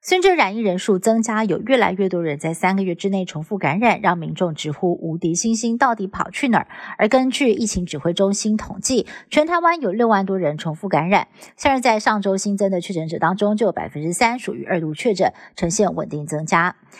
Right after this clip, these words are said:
医师也提醒了，一个人感染新冠病毒的次数是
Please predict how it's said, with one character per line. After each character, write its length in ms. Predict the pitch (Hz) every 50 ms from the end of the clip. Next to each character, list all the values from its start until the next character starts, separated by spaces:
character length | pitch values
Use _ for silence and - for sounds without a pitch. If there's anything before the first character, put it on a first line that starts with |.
| - - _
医 120 | - 311
师 120 | - -
也 140 | 359 339 233
提 160 | 202 - 202
醒 180 | 202 - 202 170
了， 220 | 156 143 113 - - _
一 80 | 190 190
个 100 | 233 220
人 160 | 180 180 185
感 180 | 190 175 175
染 160 | 190 190 160 156
新 200 | - - 196 196
冠 200 | 214 196 190 196
病 160 | - 220 175
毒 140 | 160 156 151
的 100 | 165 170
次 240 | - - - 277
数 220 | 226 - 254 214 -
是 240 | 175 - - -